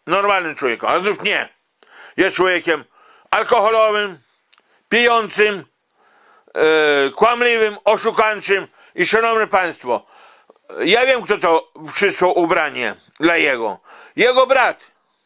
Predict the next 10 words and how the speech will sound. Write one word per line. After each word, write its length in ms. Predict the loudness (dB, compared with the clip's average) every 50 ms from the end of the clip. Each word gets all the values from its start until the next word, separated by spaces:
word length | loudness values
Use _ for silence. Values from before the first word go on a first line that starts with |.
| _ 0
jego 260 | 2 2 4 4 4
brat, 500 | 4 4 4 4 2 2 -2 -4 _ _ _ _ _ _ _ _ -20 -20 -20 _ -20 -20 _ -20 -20 -14 -6
trzeci 360 | -2 0 0 0 0 -2 0
brat, 440 | 2 2 2 2 0 -2 _ -18 _ _ _ _ _ _ -20 _ -2
pracuje 380 | 0 0 0 2 2 2 2 4
na 120 | 2 0
kolei. 540 | 0 2 2 2 2 0 -2 -4 -8 -14 _ _ _ _ _ _ _ _ _ _ -20 -20 _ -20 -20 -6 0
Jest, 420 | 2 2 2 2 -2 -6 -16 -18 _ _ 0
jest 220 | 2 2 2 2 0
ochroniarzem 760 | 0 0 2 2 0 2 2 0 -2 -2 -4 -8 -14 -18